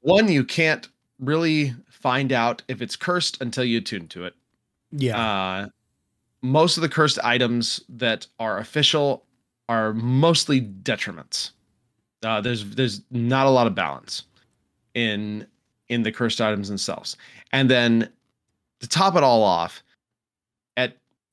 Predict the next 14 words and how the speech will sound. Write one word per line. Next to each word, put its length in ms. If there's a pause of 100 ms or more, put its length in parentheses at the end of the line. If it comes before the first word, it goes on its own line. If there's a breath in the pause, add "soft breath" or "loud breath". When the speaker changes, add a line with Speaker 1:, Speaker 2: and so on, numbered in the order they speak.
Speaker 1:
level, 320
what, 220
five, 840 (720 soft breath)
there's 160
a 60
spell 320
called 240
Remove 300
Curse. 380 (840)
Speaker 2:
Yep. 480 (1600)
The 220
end. 340
Speaker 1:
So, 680 (140)
which 400